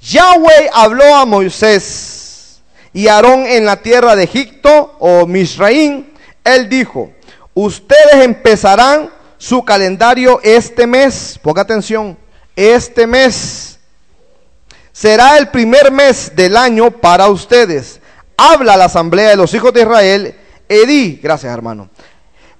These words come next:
"el, el décimo día o el día diez de este mes,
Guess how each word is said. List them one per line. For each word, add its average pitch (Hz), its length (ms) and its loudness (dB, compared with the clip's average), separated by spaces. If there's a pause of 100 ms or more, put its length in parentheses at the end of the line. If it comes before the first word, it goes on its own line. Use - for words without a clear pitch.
"el, 233 480 0 (320)
el 208 340 -2
décimo 302 540 2
día 196 360 0
o 160 140 2
el 151 120 -2
día 277 240 0
diez 220 300 0
de 185 180 2
este 254 280 0
mes, 220 480 -2